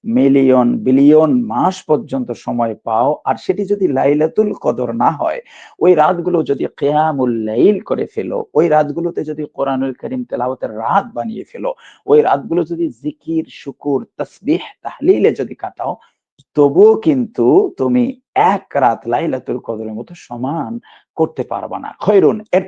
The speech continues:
থেকেও বেস্ট, এর থেকেও বেটার, এর থেকেও উত্তম। অর্থাৎ কোনো বান্দাবান্দি যদি লাইলাতুল কদর বুঝে,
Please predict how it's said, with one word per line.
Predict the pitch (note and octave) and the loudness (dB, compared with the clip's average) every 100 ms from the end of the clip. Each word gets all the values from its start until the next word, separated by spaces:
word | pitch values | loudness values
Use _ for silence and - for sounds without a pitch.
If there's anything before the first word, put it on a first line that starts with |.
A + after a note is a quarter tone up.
| - | -6
থেকেও | C#3+ B2+ | -4 -2
বেস্ট, | F#2+ F#2 - - - | -2 -8 -10 -10 -4
এর | D#3 F3+ | -2 -2
থেকেও | - F3 F#3 | -6 -2 0
বেটার, | F#3 - - - - | 0 -6 -4 -6 -2
এর | F3 F#3+ | -2 -2
থেকেও | - F#3 | -2 -2
উত্তম। | E3+ - - G2 - _ _ _ _ _ - | -2 -4 -4 -4 -8 _ _ _ _ _ -2
অর্থাৎ | G3 - G#3+ G#3 - | -2 -2 -4 -2 -4
কোনো | - E3+ | -4 -2
বান্দাবান্দি | C#3 D3 D#3+ G3 G3 F#3+ F#3 | 0 -2 0 -2 -2 -6 -2
যদি | F#3 F#3 D#3 C3+ - _ _ - | -2 0 -2 -2 -8 _ _ -6
লাইলাতুল | B2+ C3+ D3+ D3+ E3+ G3+ G#3+ | -2 2 4 4 2 0 0
কদর | G3 D3 C#3 C#3 B2+ | -2 -2 -2 -2 -4
বুঝে, | A2 C#3 D#3+ - A#2+ F2 | -6 -4 -4 -2 -8 -10